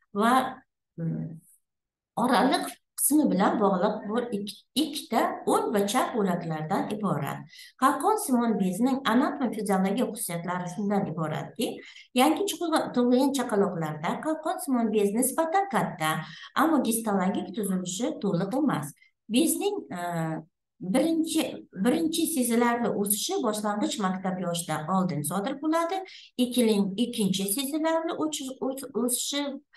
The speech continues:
bu o'n ikki, o'n besh yoshga to'g'ri keladi. Bundan keyin, e, e, bezning gistologik rivojlanishi to'liq yakunlanadi.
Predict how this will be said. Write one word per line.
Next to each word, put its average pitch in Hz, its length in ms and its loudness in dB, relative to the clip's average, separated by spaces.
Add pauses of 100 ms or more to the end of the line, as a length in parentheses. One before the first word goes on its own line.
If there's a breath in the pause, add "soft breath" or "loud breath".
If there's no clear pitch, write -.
(340 loud breath)
bu 294 260 0
o'n 247 120 6
ikki, 214 280 2
o'n 285 200 6
besh 240 220 0
yoshga 202 440 -2 (300 loud breath)
to'g'ri 214 360 2
keladi. 156 480 0 (220)
Bundan 185 500 2
keyin, 381 340 -2 (460 loud breath)
e, 175 100 -4
e, 180 460 0 (340)
bezning 269 560 4
gistologik 220 760 4
rivojlanishi 190 800 0 (840)
to'liq 311 360 4
yakunlanadi. 175 880 -2